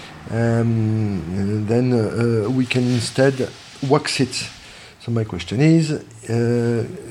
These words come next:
is it possible to wax the cheese rather than put it in the plastic box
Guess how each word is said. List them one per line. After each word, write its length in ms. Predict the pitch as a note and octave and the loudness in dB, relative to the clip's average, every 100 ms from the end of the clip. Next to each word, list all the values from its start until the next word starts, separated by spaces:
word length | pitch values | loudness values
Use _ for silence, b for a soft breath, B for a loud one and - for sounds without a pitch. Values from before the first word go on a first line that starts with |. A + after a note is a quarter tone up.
| - G#2 - G#2 | -12 -10 -8 -4
is 120 | A#2 B2 | -2 -2
it 120 | A#2+ | -2
possible 560 | A#2+ A2+ B2 B2 B2 | -2 -2 0 2 2
to 180 | A#2+ - | 0 -4
wax 500 | B2 B2+ C3 - - | 0 2 2 -2 -10
the 160 | - A2+ | -6 -2
cheese 520 | - C#3 D3+ D#3 D3+ D#3 B B B B - | 0 2 2 2 0 -4 B B B B -6
rather 560 | A#2 B2 A2 B2 C#3 | 2 4 4 2 2
than 400 | B2 A2+ A2+ A#2+ A#2 | -2 0 0 0 -2
put 240 | B2 A2+ | -4 -6
it 180 | A2+ - | -6 -4
in 240 | G#2+ A2 | -2 -2
the 80 | G2+ | -2
plastic 520 | G2 F#2+ - G2 F#2+ | -2 -6 -4 -10 -4
box 440 | G#2+ G#2+ - - | -4 -4 -8 -10